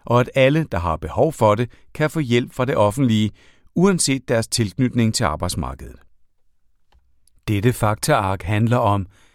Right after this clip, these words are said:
velfærden i mange dele af borgernes liv.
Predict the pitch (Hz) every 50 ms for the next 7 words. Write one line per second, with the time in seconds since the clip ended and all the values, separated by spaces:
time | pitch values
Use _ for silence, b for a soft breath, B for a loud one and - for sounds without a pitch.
0 | b b b b b - 98 90 127 143 156 147 - - 156 131 123 117 110 107
1 | 104 101 104 98 101 117 139 143 123 - 117 113 117 135 139 117 95 90 - -
2 | 101 101 107 120 117 104 92 80 - 139 143 160 196 -